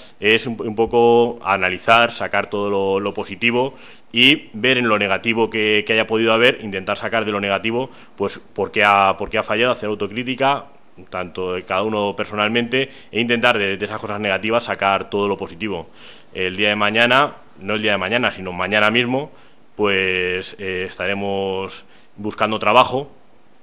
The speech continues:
y, eh, esta experiencia os debe servir, pues, para, para encontrar, pues, en el momento en el que estamos, intentar encontrar un trabajo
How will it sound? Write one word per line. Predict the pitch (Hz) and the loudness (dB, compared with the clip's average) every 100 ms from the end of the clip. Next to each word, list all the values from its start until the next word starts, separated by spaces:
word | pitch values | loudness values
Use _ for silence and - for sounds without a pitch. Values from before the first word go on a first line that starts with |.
| - | 2
y, | 139 151 135 - - - | 4 4 0 -10 -20 -8
eh, | 117 107 104 107 | 0 2 2 0
esta | 104 113 | 0 -2
experiencia | - 117 120 120 123 | 0 0 0 0 0
os | 107 | 0
debe | 101 101 | -2 -4
servir, | - 92 104 110 | -6 -6 -6 -4
pues, | 120 | -6
para, | 113 107 95 92 90 90 | -4 -2 0 0 0 -2
para | 98 95 | -2 -4
encontrar, | 90 92 87 98 107 117 - - - - | -4 -8 -2 2 2 2 -6 -20 -20 -6
pues, | 104 101 | -4 -4
en | |
el | 95 | -4
momento | 95 95 98 101 | -4 -4 -4 -4
en | |
el | 98 | -4
que | 101 | -6
estamos, | - 104 120 117 - | -4 -2 -4 -6 -12
intentar | 101 92 92 98 | -12 -10 -4 -2
encontrar | 101 98 95 101 | -2 -4 -6 -4
un | 104 95 | -4 -4
trabajo | 92 104 98 85 | -2 0 -2 -8